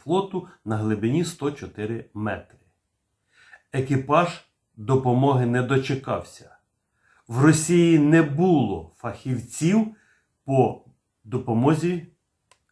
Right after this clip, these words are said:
підводним човнам. Від допомоги фахівців з Норвегії відмовились. В Росії вважали, що фахівці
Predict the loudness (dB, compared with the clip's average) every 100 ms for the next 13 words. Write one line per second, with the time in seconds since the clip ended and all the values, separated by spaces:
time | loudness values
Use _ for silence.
0 | _ -12 -6 -4 -2 -4 -6 -8 -10 -12
1 | _ _ _ _ _ _ _ _ 0 2
2 | 4 4 4 2 4 4 2 -4 -8 -8
3 | -6 -4 0 2 2 -2 -2 -6 -12 -4
4 | -2 2 4 2 0 -6 -10 -18 _ _
5 | _ _ -20 -10 4 4 4 2 4 4
6 | 4 2 2 2 0 -6 -12 -12 -18 -18
7 | -18 -14 0 0 0 -4